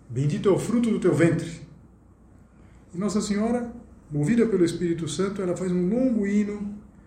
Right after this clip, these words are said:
de ação de graças. Mas tem um trechinho, com isso a gente termina a meditação, que diz assim: "A minha alma engrandece ao Senhor, e o meu espírito exulta em Deus, meu Salvador, porque olhou a condição humilde da sua serva.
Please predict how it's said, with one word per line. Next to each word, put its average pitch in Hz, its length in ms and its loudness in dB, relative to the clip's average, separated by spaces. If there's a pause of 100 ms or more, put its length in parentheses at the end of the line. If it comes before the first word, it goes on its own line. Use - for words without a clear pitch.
(240)
de 156 80 -4
ação 170 260 0
de 165 100 0
graças. - 640 -2 (840)
Mas 196 160 -8
tem 233 160 0
um 185 80 2
trechinho, 160 680 0
com 139 120 -8
isso 139 200 -6
a 131 40 -6
gente 139 160 -4
termina 131 360 0
a 131 40 2
meditação, 127 500 -2
que - 100 -4
diz 135 180 -4
assim: 123 360 -2 (920)
"A 131 80 -8
minha 190 260 2
alma 202 220 2
engrandece 165 500 2
ao 165 80 -2
Senhor, 151 520 0 (840)
e 135 100 -4
o 135 40 -2
meu 190 120 4
espírito 214 440 0
exulta 220 400 2
em 180 80 0
Deus, 180 240 2
meu 185 160 0
Salvador, 147 640 -2 (1040)
porque 127 240 -6
olhou 160 420 4
a 180 40 0
condição 170 500 -2
humilde 190 320 0
da 180 100 0
sua 185 220 -4
serva. 120 540 -4